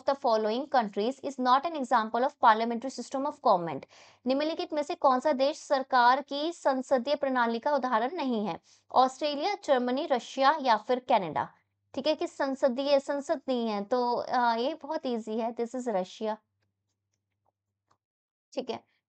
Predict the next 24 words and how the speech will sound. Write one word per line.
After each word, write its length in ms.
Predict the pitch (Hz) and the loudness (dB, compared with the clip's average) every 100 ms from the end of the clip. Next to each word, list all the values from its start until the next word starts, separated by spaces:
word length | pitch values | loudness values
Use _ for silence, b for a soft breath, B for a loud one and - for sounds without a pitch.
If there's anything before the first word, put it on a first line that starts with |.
| _ - | _ -4
नेक्स्ट, 400 | 247 233 - - _ - 214 | 0 0 -2 -20 _ -8 0
the 140 | 294 302 | 0 2
term 360 | 302 320 403 - - 247 | 2 2 -2 -4 -6 0
asymmetric 680 | 302 381 - 311 269 - 320 - | 0 -2 -4 -4 -4 -4 -8 0
federalism 600 | 254 254 269 262 269 311 | 0 2 0 0 -2 -4
is 160 | 302 - 254 | -8 -2 0
coined 360 | 233 277 269 240 | 0 -2 -2 2
by 260 | 208 269 b b b _ | 4 2 b b b _
असंभित, 1400 | 254 311 - - - - 311 285 294 285 277 349 - - | 6 6 6 -18 -20 2 4 4 0 -4 -4 -6 -8 -6
अ, 400 | 190 247 233 226 | 0 4 6 4
सं-, 460 | 233 - 262 247 226 _ _ | 4 0 0 0 -4 _ _
संघवाद 560 | - 254 247 240 254 | 0 0 2 4 4
शब्द 320 | 320 285 247 285 | 4 -2 -2 -4
किसके 280 | 294 - | -6 -4
द्वारा 260 | 277 269 277 | 0 2 2
गढ़ा 320 | 240 208 202 | 0 2 2
गया 180 | 202 175 | 2 -2
है? 240 | 175 175 b b b - | 0 -4 b b b 2
चार्ल्स 400 | 277 262 311 - | 6 8 6 0
डी 120 | 294 | -6
टाल्टन, 560 | 294 269 247 240 269 311 - b b _ 202 | 0 2 2 2 0 -2 -10 b b _ -6
डेनियल 520 | 196 247 254 277 294 | 0 2 2 -2 -2
एलाजर, 580 | 254 233 233 233 262 320 - _ - | 0 4 4 4 0 0 -4 _ -10
विलियम 760 | 208 233 277 269 294 320 339 | -8 -2 0 0 0 -2 -2